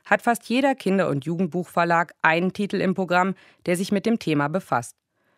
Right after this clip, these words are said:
Vom Bilderbuch über erzählende Biografien bis hin zum Mitmachbuch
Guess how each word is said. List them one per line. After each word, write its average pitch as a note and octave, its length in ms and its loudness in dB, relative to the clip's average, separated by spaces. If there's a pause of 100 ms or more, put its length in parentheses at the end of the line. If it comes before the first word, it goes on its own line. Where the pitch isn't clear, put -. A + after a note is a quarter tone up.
Vom E3+ 240 0
Bilderbuch G3 640 2
über E3 180 2
erzählende F3 520 0
Biografien E3 720 -2 (260)
bis F#3+ 140 -2
hin C#4 180 2
zum G#3+ 160 0
Mitmachbuch G3 720 0